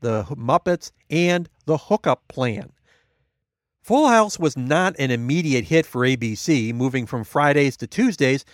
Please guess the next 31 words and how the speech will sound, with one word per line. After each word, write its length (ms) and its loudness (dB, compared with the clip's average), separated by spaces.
and 160 -4
airing 300 2
two 220 -2
episodes 500 0
at 80 0
a 60 -4
time 380 -2
to 120 -6
build 320 2
an 100 0
audience. 480 -2
That 380 0
did 200 -2
the 80 -8
trick. 400 -2
It 100 -4
returned 360 0
to 40 0
Fridays, 560 2
then 220 0
stayed 340 2
in 80 -2
the 80 -2
top 320 -2
thirty 320 0
through 200 -2
the 100 -2
rest 400 0
of 80 -4
the 80 -2
run, 380 0